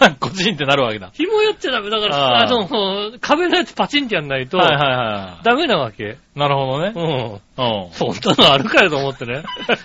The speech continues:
Speaker 1: <laughs> そうね。
Speaker 2: うん。
Speaker 1: あまりよろしくないね。
Speaker 2: よろしくないですよ。
Speaker 1: はいはい。
Speaker 2: まあもうだからその、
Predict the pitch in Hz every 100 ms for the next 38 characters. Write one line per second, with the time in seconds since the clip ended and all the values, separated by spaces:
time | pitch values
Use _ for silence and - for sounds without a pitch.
0 | - _ _ - - _ _ _ _ _
1 | _ - _ 180 151 107 135 233 240 _
2 | - 131 135 127 117 202 269 262 247 240
3 | 208 170 131 101 101 151 87 - 202 208
4 | 262 - - - 160 170 143 117 - -
5 | 139 113 110 101 147 165 143 135 127 127
6 | 120 107 120 135